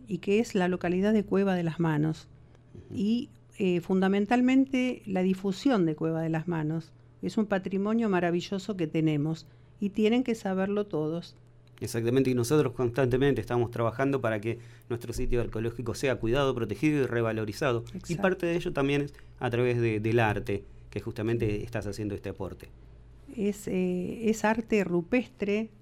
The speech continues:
Speaker 1: an-, arte prehistórico, y que esté, eh, colgado, eh, obras, eh, actuales en toda la zona es maravilloso. Eh, y es un orgullo para mí poder hacerlo,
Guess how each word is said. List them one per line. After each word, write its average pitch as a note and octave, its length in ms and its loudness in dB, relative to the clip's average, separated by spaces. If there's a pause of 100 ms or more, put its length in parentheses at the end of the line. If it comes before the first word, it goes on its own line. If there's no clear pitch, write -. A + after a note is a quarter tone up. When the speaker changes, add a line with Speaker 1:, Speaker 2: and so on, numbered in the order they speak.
(240)
Speaker 1:
an-, F#3+ 420 -2
arte F#3+ 460 -2
prehistórico, G#3 1040 0 (500)
y F#3 140 2
que F3+ 160 0
esté, F3 500 -2 (600)
eh, D#3+ 160 -4
colgado, F#3+ 920 -2
eh, E3 400 -6
obras, G3+ 720 0 (140)
eh, D#3+ 340 -8
actuales G3+ 920 2 (360)
en D#3+ 380 0
toda A#3 340 2
la F3+ 140 2
zona F#3 580 0 (440)
es G#3 300 -2
maravilloso. E3 880 -2 (460)
Eh, E3 440 0 (200)
y G3+ 120 4
es A3 160 2
un A3 120 4
orgullo G#3 460 2
para F#3 240 0
mí G#3 160 2
poder E3+ 320 -2
hacerlo, A3+ 640 -2